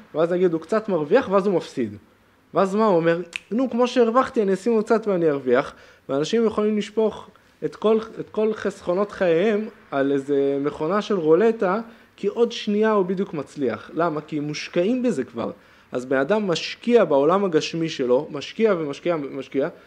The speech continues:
והוא רואה שהוא לא מקבל תענוג מספק ביחס להשקעה, אז מה הוא עושה? אם עיניו בראשו והוא חכם והוא יודע מציאות רוחנית, אז הוא לוקח נשימה עמוקה, עוצר ואומר, "טוב, אז אני מבין, העולם הזה זה לא מה שאמור לספק לי את התענוג, זה רק חומר גלם שעליו אני בונה את התענוג."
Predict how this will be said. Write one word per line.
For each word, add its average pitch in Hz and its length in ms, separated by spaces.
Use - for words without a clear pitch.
והוא 127 100
רואה 180 120
שהוא 196 180
לא 214 100
מקבל 233 300
תענוג 175 380
מספק 156 500
ביחס 131 380
להשקעה, 117 400
אז 120 140
מה 170 120
הוא 180 140
עושה? 127 280
אם 220 160
עיניו 208 340
בראשו 165 420
והוא 143 140
חכם 127 420
והוא 123 120
יודע 151 220
מציאות 143 380
רוחנית, 120 500
אז 127 140
הוא 135 80
לוקח 202 560
נשימה 147 460
עמוקה, 135 440
עוצר 131 460
ואומר, 120 260
"טוב, 190 280
אז 117 120
אני 113 100
מבין, 185 260
העולם 135 320
הזה 208 340
זה 160 160
לא 156 120
מה 175 80
שאמור 175 280
לספק 175 380
לי 190 80
את 180 60
התענוג, 175 460
זה 143 100
רק 139 160
חומר 160 240
גלם 202 340
שעליו 151 600
אני 233 120
בונה 160 240
את 127 100
התענוג." 117 440